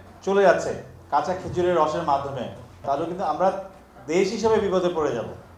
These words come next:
আমরা জানি যে কাঁচা খেজুরের রস, আহ,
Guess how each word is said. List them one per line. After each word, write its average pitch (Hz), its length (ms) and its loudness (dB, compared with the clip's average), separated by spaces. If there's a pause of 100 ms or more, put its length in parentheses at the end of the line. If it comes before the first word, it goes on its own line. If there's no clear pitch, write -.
(180)
আমরা 180 200 -4
জানি 175 320 2
যে 214 120 -4
কাঁচা 202 400 -2
খেজুরের 185 560 -2
রস, 160 340 4 (760)
আহ, 143 520 4